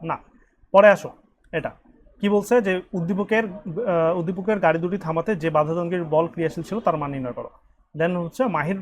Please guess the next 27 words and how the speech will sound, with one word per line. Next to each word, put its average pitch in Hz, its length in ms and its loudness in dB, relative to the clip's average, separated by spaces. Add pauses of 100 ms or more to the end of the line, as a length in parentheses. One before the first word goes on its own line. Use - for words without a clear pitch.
মন্তব্যের 170 400 -2
সত্যতা 170 320 -4
নির্ণয় 139 240 -6
করো। 120 120 -8 (200)
মাহি-, 170 200 -6 (160)
মাহির, 170 200 -2 (300)
মাহির 160 220 -2
মন্তব্য 165 320 -4
কি 160 120 -8
বলছে, 127 240 -12
যে 127 60 -8 (100)
দুর্ঘটনাটি 170 480 -4
পর্যবেক্ষণ 165 400 -6
করে 175 180 -8
বললো 180 140 -4 (140)
এটি 262 160 -6 (580)
অস্থিতিস্থাপক 220 720 -2
সংঘর্ষ। 160 320 -6 (520)
তো 175 140 -4
এইটা 185 140 2 (140)
সংঘর্ষের 214 420 2
ম্যাথ। 147 120 -6 (420)
এখানে 180 200 0
কি 226 100 2
জড়তা 196 240 2
ভ্রামক 214 240 2
আছে? 196 140 -2